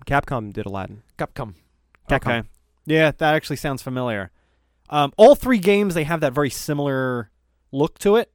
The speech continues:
Speaker 3: and it actually kinda gets into something I wanna talk about in game development. But, uh, overall, I was kinda expecting a similar gameplay experience to Aladdin. I did not find that was the case.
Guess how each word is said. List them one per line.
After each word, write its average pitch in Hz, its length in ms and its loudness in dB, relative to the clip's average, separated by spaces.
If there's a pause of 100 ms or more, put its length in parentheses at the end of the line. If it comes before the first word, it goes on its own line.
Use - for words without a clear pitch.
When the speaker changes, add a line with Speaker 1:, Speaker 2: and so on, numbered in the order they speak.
Speaker 3:
and 147 140 -4
it 127 100 -8 (220)
actually 170 260 -4
kinda 156 280 -4
gets 151 200 -4
into 143 140 -4
something 131 240 -8
I 127 40 -6
wanna 127 140 -4
talk 135 220 -2
about 127 180 -4
in 120 100 -12
game 120 260 -10
development. 107 640 -10 (260)
But, 113 180 -2
uh, 107 400 -2 (340)
overall, 208 800 4
I 165 100 -2
was 147 160 -2
kinda 165 260 0
expecting 151 480 -6
a 139 40 -4
similar 143 880 0
gameplay 139 560 -4
experience 143 920 -8 (140)
to 185 160 0
Aladdin. 208 640 -2 (220)
I 139 220 -8
did 139 180 -8
not 139 240 -4
find 123 280 -8
that 113 160 -8
was 107 220 -14 (140)
the 120 80 -10
case. - 800 -20